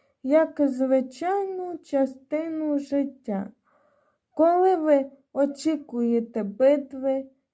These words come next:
зі спокусами, то завжди будете напоготові. По-четверте, знайте свої слабкі сторони.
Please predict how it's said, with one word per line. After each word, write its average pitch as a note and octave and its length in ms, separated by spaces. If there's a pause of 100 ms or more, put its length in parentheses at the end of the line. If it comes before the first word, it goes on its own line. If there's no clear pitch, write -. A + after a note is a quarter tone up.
зі B3 220
спокусами, C4 1120 (400)
то B3 300
завжди A#3 640
будете C4 760
напоготові. A#3 1300 (1160)
По-четверте, C4 1400 (1040)
знайте A#3+ 960 (340)
свої A3+ 720 (120)
слабкі A3+ 640
сторони. A3 920